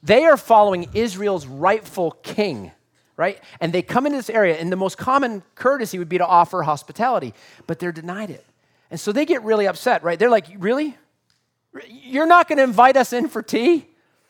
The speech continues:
How about we call down fire from heaven and smote you, <laughs> you know? We'll just, we'll wipe you off the face of the map.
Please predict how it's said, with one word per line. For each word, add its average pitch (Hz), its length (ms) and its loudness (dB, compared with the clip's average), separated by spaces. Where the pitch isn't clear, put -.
How 262 100 4
about 320 160 4
we 277 100 -2
call 254 280 4
down 226 200 6
fire 233 300 6
from 190 160 -10
heaven 185 320 4
and 139 120 -4
smote 202 540 -2
you, 101 360 -10
<laughs> 170 60 -10
you 156 120 -10
know? 156 240 -6
We'll 247 120 2
just, 302 220 -4
we'll 330 200 2
wipe 254 480 0
you 262 240 -4
off 220 340 4
the 196 80 -4
face 226 520 -4
of 175 280 -4
the 160 100 0
map. 202 720 -4